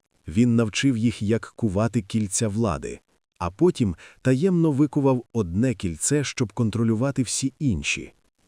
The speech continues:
Ельфи не помітили обману, доки не було пізно. Нуменор. Коли король Нуменора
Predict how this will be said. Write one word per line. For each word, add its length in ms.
Ельфи 380
не 120
помітили 500
обману, 600
доки 340
не 100
було 260
пізно. 560
Нуменор. 760
Коли 280
король 340
Нуменора 680